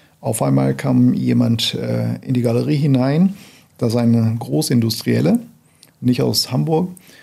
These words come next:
und hat ein sechs Meter großes Stefan Balkenhol für seine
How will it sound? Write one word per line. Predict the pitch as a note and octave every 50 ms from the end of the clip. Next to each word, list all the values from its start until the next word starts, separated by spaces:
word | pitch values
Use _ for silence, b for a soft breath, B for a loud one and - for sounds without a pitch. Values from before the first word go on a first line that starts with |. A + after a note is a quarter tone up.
| B B B B
und | - C#3 C#3 C#3+ C#3 - - -
hat | D3 C#3 C3+ -
ein | D3 C3 C3 B2+ B2+ B2+ B2 B2 - -
sechs | A#2+ A#2 C3 C3+ C3 - -
Meter | C3+ B2+ B2+ B2 - C3 B2 B2 A#2+ A#2+ A#2+ A2+
großes | - A#2 A#2 A#2+ A2+ - - A#2 -
Stefan | - - C3+ C3 - B2 A2
Balkenhol | A#2 B2+ A#2+ A#2 B2 A2+ A2+ A#2+ A#2+
für | A2 - A#2+ A#2+
seine | A2 G2+ A2+ A2 A2 A2 A2 A2 A2 A2+